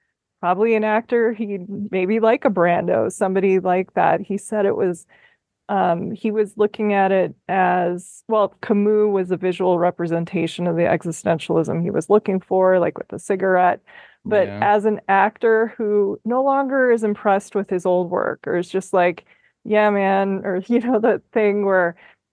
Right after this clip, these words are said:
Speaker 1: actors do conventions and they make money and stuff, but then, like, the five hundredth, uh, person comes by and
Speaker 2: Yeah.
Speaker 1: "Hey, what was it like to be in blah, blah, blah?" You're like, "Awesome, man." You just keep saying it.
Speaker 2: <laughs>
Speaker 1: And,
Speaker 2: Yeah.
Speaker 1: um,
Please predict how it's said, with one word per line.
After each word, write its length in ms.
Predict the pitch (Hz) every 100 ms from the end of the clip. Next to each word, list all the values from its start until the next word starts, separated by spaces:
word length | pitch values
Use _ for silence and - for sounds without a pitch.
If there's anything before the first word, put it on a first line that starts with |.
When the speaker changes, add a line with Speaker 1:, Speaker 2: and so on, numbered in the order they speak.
| -
Speaker 1:
actors 520 | 208 190 - 202 180
do 220 | 175 208
conventions 800 | 185 202 220 226 226 220 202 202
and 120 | 190 185
they 80 |
make 220 | 180 185 185
money 400 | 233 233 226 214
and 140 | 208
stuff, 260 | - 208 196
but 100 | 202
then, 180 | 196 196
like, 240 | 190 185 -
the 80 |
five 340 | 185 - 185 185
hundredth, 440 | 190 185 185 180 _ _ -
uh, 240 | 196 247
person 480 | 208 226 202 - 196
comes 300 | - 190 185
by 240 | 190 180
and 120 | 139
Speaker 2:
Yeah. 260 | 104 101 113
Speaker 1:
"Hey, 360 | 117 170 311 269
what 220 | 240 269
was 140 | 262
it 140 | 240 226
like 260 | 226 233
to 100 | -
be 220 | 202 214
in 180 | 208 196
blah, 180 | 190 202
blah, 120 | 196
blah?" 320 | 190 233 208 - _ _ _
You're 80 | -
like, 160 | 202 190
"Awesome, 480 | - 220 269 226 208
man." 360 | 196 202 220 226
You 80 | 190
just 180 | 196 -
keep 200 | 214 -
saying 260 | 190 135
it. 560 | 202 196 226 220 - 226 -
Speaker 2:
<laughs> 220 | 381 147
Speaker 1:
And, 500 | 226 226 226 226 214 -
Speaker 2:
Yeah. 400 | 220 220 214 202
Speaker 1:
um, 160 | 190 233